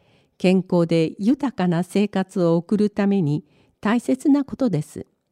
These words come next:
新型コロナウイルスの感染が拡大する中、食生活を見直し、免疫力を高めましょ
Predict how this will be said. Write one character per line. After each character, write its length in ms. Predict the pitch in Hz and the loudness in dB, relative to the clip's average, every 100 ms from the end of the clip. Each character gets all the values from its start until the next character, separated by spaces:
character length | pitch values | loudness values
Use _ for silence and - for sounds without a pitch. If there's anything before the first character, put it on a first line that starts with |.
| _ _ _ _ | _ _ _ _
新 320 | - - 180 | -8 0 2
型 340 | 175 170 160 156 | 2 0 -2 -4
コ 200 | - 190 | 0 2
ロ 100 | 185 | 4
ナ 180 | 185 185 | 4 2
ウ 140 | 202 | 2
イ 100 | 214 | 2
ル 80 | 185 | 0
ス 160 | - | 0
の 140 | 175 165 | 0 0
感 260 | 208 208 | 0 -2
染 320 | 220 214 214 214 | 0 0 0 0
が 180 | 202 | -4
拡 360 | - 202 - 226 | -6 -6 -2 0
大 240 | 214 233 | 0 0
す 160 | - 220 | -2 0
る 160 | 196 196 | 2 2
中、 360 | 208 - 143 - _ _ _ | 0 -4 -8 -8 _ _ _
食 340 | - 214 - 196 | -4 -2 -2 -2
生 260 | 214 226 | 0 0
活 340 | 208 165 - 165 | 0 -4 -2 0
を 120 | 160 | 2
見 140 | 175 | 4
直 300 | 190 180 175 | 4 2 0
し、 400 | 180 - 170 - _ _ _ | -2 -4 -4 -4 _ _ _
免 360 | 190 214 254 277 | 2 4 4 2
疫 220 | 262 269 | 2 2
力 320 | 240 - 185 | 2 2 0
を 160 | 190 - | 0 -2
高 240 | - 165 165 | -8 -2 0
め 160 | 165 | 2
ま 140 | 156 160 | 0 -4
し 180 | - 156 | -4 -4
ょ 160 | 127 | -4